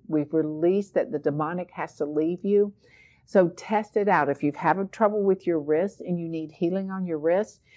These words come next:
then begin to move it in ways and just declare, "Jesus has healed me," because that's what his word says. Amen? And we're gonna talk a little bit more about this, but God gave me a dream about healing too.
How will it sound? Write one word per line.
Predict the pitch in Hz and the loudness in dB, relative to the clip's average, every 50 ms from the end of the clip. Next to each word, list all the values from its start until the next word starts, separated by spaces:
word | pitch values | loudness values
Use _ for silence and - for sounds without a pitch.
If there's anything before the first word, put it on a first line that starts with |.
| - - - - - | -20 -20 -20 -2 4
then | 190 190 180 | 4 6 6
begin | 170 190 185 175 170 170 175 190 214 202 | 6 4 2 2 2 0 2 2 0 -2
to | - - 214 | -2 -2 -2
move | 190 175 170 180 196 208 220 196 180 | -2 0 0 2 2 2 4 4 4
it | 160 151 - - | 2 2 2 0
in | - 160 160 160 156 151 | -4 -6 -6 -6 -6 -4
ways | 175 170 175 175 170 143 123 120 117 - - _ _ _ _ _ _ _ - | -4 -2 2 2 2 2 2 0 -4 -8 -18 _ _ _ _ _ _ _ -2
and | 147 165 151 | -2 0 2
just | - 185 180 180 - - | 2 2 2 2 2 0
declare, | 175 - - - 185 180 196 196 160 131 - | 0 0 0 0 2 2 2 2 2 0 -2
"Jesus | - - - - 165 175 190 185 - 220 220 - - | -6 -10 -4 0 2 2 2 2 0 -4 -4 -2 -2
has | 180 143 - - | -4 -4 -4 -8
healed | - 170 175 190 190 185 | -6 -4 -4 -2 -2 -4
me," | 175 151 139 135 | -6 -8 -8 -6
because | - 147 143 - 156 139 131 | -6 -8 -6 -4 -6 -6 -4
that's | - 135 131 151 160 - _ - | -4 -4 -4 -4 -4 -8 _ -6
what | 147 131 | -4 -4
his | 120 117 - | -4 -6 -4
word | - 135 143 143 - | -2 -2 -2 -2 -4
says. | - - - - - - - _ _ _ _ _ _ _ _ _ _ _ - | -10 -12 -12 -12 -14 -20 -20 _ _ _ _ _ _ _ _ _ _ _ -2
Amen? | 156 160 151 156 170 180 208 233 - _ _ _ _ _ _ _ - - - - - - - | -2 0 0 0 0 0 -2 -2 -4 _ _ _ _ _ _ _ -20 -20 -20 -20 -20 -10 -4
And | 156 160 | 0 4
we're | 180 190 196 | 6 6 6
gonna | 208 202 202 190 | 6 4 4 2
talk | - - 202 190 - | 4 4 4 4 4
a | 175 | 4
little | 175 180 175 160 | 6 6 6 8
bit | 175 156 - | 6 4 4
more | 156 165 165 165 | 4 4 6 6
about | 156 156 139 131 135 - | 6 4 2 0 0 0
this, | - 143 139 - - | 0 0 0 0 0
but | - 160 143 135 | 0 0 0 2
God | 170 175 202 208 | 2 0 2 2
gave | - 226 220 202 | 4 4 4 4
me | 175 160 | 2 0
a | 143 | -2
dream | 147 - 185 190 208 226 262 | -4 -2 0 2 4 4 2
about | 180 - 143 127 - - | 2 2 -2 -4 -4 -8
healing | - - 143 147 143 135 127 123 | -10 -8 -8 -6 -6 -6 -8 -8
too. | - - 185 170 156 127 110 | -6 -4 -2 0 0 -2 -4